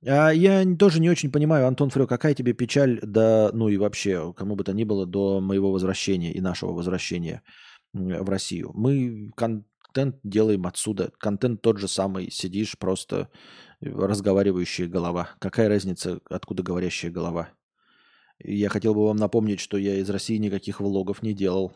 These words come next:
Если вы думаете, что по возвращении я буду делать какие-то влоги или какой-то другой контент пилить, то с какого перепугу?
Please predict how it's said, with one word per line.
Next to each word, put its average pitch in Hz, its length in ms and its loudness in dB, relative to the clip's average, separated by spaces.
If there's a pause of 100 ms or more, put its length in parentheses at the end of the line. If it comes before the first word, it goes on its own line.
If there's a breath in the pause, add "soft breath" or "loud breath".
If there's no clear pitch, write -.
Если 98 260 -4
вы 95 80 -2
думаете, 92 360 -4
что 92 220 -10 (340 loud breath)
по 107 100 -6
возвращении 101 480 -2
я 92 80 -4
буду 98 160 -2
делать 95 240 -4
какие-то 92 360 -6
влоги 95 480 0
или 90 380 -4
какой-то 95 340 -6
другой 95 300 -2
контент 104 440 -4
пилить, 90 300 -6
то 90 180 -2
с - 100 -8
какого 95 320 -4
перепугу? 87 600 -6